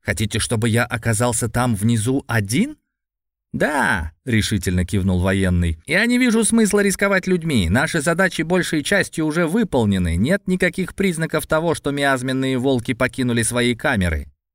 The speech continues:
Или свой этаж. Вот, смотрите, Захар Валерьевич. Все кабины лифтов чистые, и они все здесь. И я подам рапорт и дождусь подкрепления. Но если хотите спуститься, задерживать не буду».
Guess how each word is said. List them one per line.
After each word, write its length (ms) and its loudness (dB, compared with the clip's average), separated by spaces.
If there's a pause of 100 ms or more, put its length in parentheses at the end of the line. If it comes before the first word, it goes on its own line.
(120)
Или 360 0
свой 520 -2
этаж. 580 -4 (120)
Вот, 260 -2
смотрите, 560 -2
Захар 320 -2
Валерьевич. 500 -2 (640)
Все 300 0
кабины 460 0
лифтов 400 0
чистые, 760 -2
и 100 -2
они 380 0
все 360 -2
здесь. 560 -2 (580)
И 80 -4
я 320 2
подам 440 0
рапорт 560 -2 (140)
и 120 -2
дождусь 560 0
подкрепления. 920 -2
Но 120 2
если 340 0
хотите 400 -4
спуститься, 920 -4 (440)
задерживать 920 0
не 140 -2
буду». 380 -8